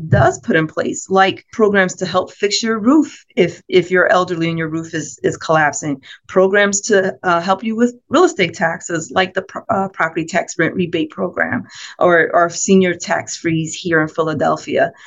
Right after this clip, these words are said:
or other programs that may, that we just passed the whole home repair program here in the Commonwealth, that, that program will be hard for individual, individuals who don't have clear title. It will be hard for them to access that. So I'm looking at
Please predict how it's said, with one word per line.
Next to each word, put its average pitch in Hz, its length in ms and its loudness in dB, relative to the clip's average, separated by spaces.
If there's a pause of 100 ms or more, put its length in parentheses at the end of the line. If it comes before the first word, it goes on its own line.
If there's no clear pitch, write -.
(260)
or 208 160 2
other 240 240 2
programs 190 640 2
that 185 240 -2
may, 180 320 -2 (100)
that 180 220 4
we 208 160 -4
just 202 220 -4
passed 185 260 -2
the 190 80 -2
whole 196 300 2
home 202 240 -2
repair 233 360 0
program 180 440 0
here 175 280 -6
in 170 340 -4
the 196 340 -4 (160)
Commonwealth, 165 460 4 (360)
that, 170 160 0
that - 200 0
program 220 400 2
will 185 100 0
be 185 120 -6
hard 185 280 0
for - 160 -2
individual, 180 500 -2 (100)
individuals 190 460 2
who 180 80 -8
don't 170 180 0
have 170 180 -4
clear 170 180 0
title. 214 440 -2
It - 40 2
will 185 80 4
be 185 100 0
hard 175 280 0
for 175 100 -2
them 170 140 -4
to - 140 -8
access 147 500 -4
that. - 240 -4 (340)
So 180 560 2
I'm 196 180 0
looking 196 300 -2
at 175 220 0